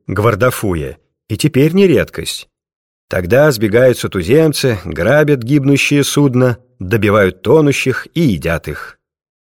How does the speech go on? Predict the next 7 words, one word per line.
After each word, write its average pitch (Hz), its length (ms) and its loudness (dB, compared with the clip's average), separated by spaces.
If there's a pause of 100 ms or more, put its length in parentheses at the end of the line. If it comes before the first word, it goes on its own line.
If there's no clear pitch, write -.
(340)
Бог 90 480 -6
меня 87 200 -6
прости, 85 600 -6 (520)
во 87 200 -4
мне 101 140 0
шевельнулось 107 680 -2
что-то 101 460 -2